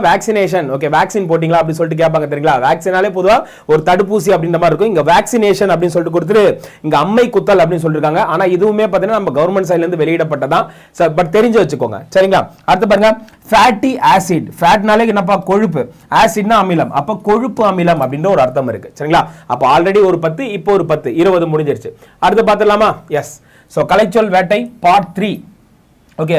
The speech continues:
வேக்ஸ். வேக்ஸ்னா என்னப்பா சொல்லிருக்காங்க? அரக்கு அப்படின்னு சொல்லிருக்காங்க. அடுத்து பாருங்க, ஆர்னமெண்டல் ஃபிஷஸ். ஆர்னமெண்டல்னா பொதுவா என்ன சொல்லுவாங்க? நம்மள அழகுபடுத்திக்கிறதுக்காக அணிவிக்கக்கூடிய நகைகள், அணிகலன்கள் அப்படின்னு நம்ம சொல்லுவோமா? அப்போ அலங்கார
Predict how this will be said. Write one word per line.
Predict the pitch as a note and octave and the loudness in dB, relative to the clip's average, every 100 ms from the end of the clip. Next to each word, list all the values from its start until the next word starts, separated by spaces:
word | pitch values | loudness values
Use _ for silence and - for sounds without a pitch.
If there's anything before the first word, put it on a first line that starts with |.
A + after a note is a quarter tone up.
| B2 E3 | 0 2
வேக்ஸ். | G3 G3 - - _ _ _ - D3 | 2 0 -10 -20 _ _ _ -4 0
வேக்ஸ்னா | F#3 F#3 G#3+ | 0 0 0
என்னப்பா | G#3 F#3+ F#3 | 0 0 -2
சொல்லிருக்காங்க? | F3 E3+ E3+ F3+ A2+ - D3 | -2 0 2 2 2 -2 0
அரக்கு | G3+ - G#3 F3+ | 0 0 -2 -2
அப்படின்னு | E3+ E3+ | -2 -4
சொல்லிருக்காங்க. | D3 C3 B2+ C#3 E3 D#3+ - _ - F3 | -4 -2 0 2 0 -2 -20 _ -2 0
அடுத்து | F#3 G3 | 0 0
பாருங்க, | F#3 G#3 - - C3+ E3 | 0 0 -4 -6 0 4
ஆர்னமெண்டல் | B3 B3+ A#3 G3 A3+ A3+ | 4 4 0 0 -2 -2
ஃபிஷஸ். | F#3+ E3+ E3 - C#3+ | -6 -4 -6 -2 2
ஆர்னமெண்டல்னா | F#3+ A3 A3 G3+ G#3 G3+ F3+ | 2 2 0 0 0 0 0
பொதுவா | G3 G3+ | 0 2
என்ன | G3+ | 0
சொல்லுவாங்க? | F#3 E3 D3+ | -2 -2 -2
நம்மள | D3+ D#3+ G3+ C3+ | 0 0 0 0
அழகுபடுத்திக்கிறதுக்காக | G3 G3+ G3 F3 F3 D#3+ D#3+ F#3+ F#3 | 0 0 0 0 -2 0 0 2 2
அணிவிக்கக்கூடிய | F#3 F3+ F3+ E3+ F#3 G3+ C#3 - - - | 2 0 0 0 2 2 0 -8 -16 -4
நகைகள், | D#3+ G3+ G3 F3+ F#3 D3+ | 0 4 4 4 4 2
அணிகலன்கள் | G3+ G3+ F#3 F3 F3 | 2 4 2 2 2
அப்படின்னு | E3 F3 | 2 0
நம்ம | E3+ D#3+ | -2 -2
சொல்லுவோமா? | E3+ E3 F#3+ - - - C#3 | 0 2 0 -2 -6 -6 -2
அப்போ | E3 G3 - | 2 2 2
அலங்கார | D3 G3+ G#3 G#3+ | 0 0 2 4